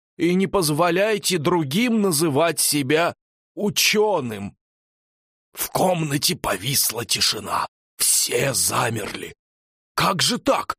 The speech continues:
Именно молодые учёные приехали проведать своего старшего и опытного коллегу, а тут такой выпад.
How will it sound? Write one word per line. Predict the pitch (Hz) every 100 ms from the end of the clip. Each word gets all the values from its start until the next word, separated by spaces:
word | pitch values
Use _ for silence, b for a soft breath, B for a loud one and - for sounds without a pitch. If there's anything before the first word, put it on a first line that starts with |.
| _ _
Именно | 143 185 233 240 247
молодые | 269 262 247 185 285 269 269
учёные | 269 190 - 285 294 262 247 214
приехали | 220 247 240 220 - 190 185
проведать | - 202 196 139 143
своего | - 185 190 196
старшего | - 202 151 156 151 147 _ -
и | 202
опытного | 220 170 160 170 170
коллегу, | 165 202 202 151 113 -
а | 135
тут | - - 277 -
такой | - - - 190
выпад. | 117 117 - - -